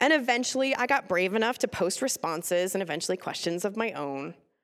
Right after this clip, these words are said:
One poster I noticed was especially enthusiastic and encouraging to everyone's ideas. She called herself Carrie.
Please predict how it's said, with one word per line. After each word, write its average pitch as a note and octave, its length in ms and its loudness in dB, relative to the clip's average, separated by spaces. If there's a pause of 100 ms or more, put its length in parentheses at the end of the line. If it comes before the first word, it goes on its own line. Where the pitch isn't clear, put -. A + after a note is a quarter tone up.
(400)
One D4 400 6
poster D3+ 580 0
I E3 160 0
noticed D3 440 -2
was B3 200 0
especially D4 800 0
enthusiastic B3+ 1200 0 (320)
and A#3 220 2
encouraging F#3+ 800 2
to - 140 -4 (100)
everyone's A3+ 720 0
ideas. F#3+ 680 -4 (960)
She D#4+ 280 4
called A3 360 2
herself F3+ 580 2 (400)
Carrie. D3 500 0